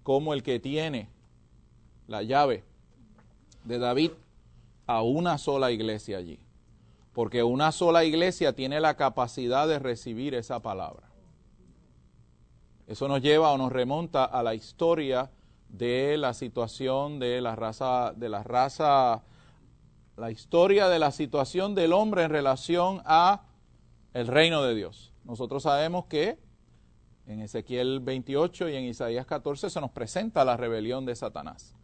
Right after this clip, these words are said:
Satanás se rebeló en contra de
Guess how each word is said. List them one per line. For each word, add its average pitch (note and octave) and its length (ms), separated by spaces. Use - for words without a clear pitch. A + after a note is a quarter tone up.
Satanás A2 460
se D#3 120
rebeló C3 520
en G#2+ 160
contra C3+ 560
de B2+ 560